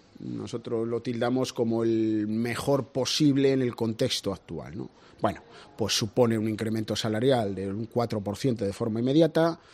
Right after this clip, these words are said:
Hemos conseguido romper, eh, la congelación salarial que estábamos sufriendo los empleados públicos y que tenga efectos desde el uno de enero. Pues bueno, lo primero, cumpliendo eso, hay que recordar que en enero ya,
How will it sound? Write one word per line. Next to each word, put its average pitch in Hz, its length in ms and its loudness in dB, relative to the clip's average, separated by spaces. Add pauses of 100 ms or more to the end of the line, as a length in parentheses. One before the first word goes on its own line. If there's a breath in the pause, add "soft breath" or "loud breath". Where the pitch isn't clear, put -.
(200 soft breath)
Hemos 123 500 -2
conseguido 117 560 -2
romper, 110 760 2 (540 soft breath)
eh, 107 360 -4
la 110 100 -4
congelación 107 480 -4
salarial 123 500 4
que 107 80 -6
estábamos 110 400 -2
sufriendo 110 320 -2
los 101 120 -6
empleados 117 380 0
públicos 139 560 2 (260 loud breath)
y 117 80 -4
que 117 100 -2
tenga 113 240 -2
efectos 113 420 -2
desde 98 180 -6
el 107 60 -4
uno 87 200 -8
de 65 80 -14
enero. 65 200 -16
Pues 107 160 -6
bueno, 101 180 -6
lo 120 100 -2
primero, 156 300 6
cumpliendo 120 500 2
eso, 208 400 4
hay 101 120 -8
que 104 100 -10
recordar 107 420 -4
que 120 120 -4
en 113 80 0
enero 123 340 0
ya, 117 280 0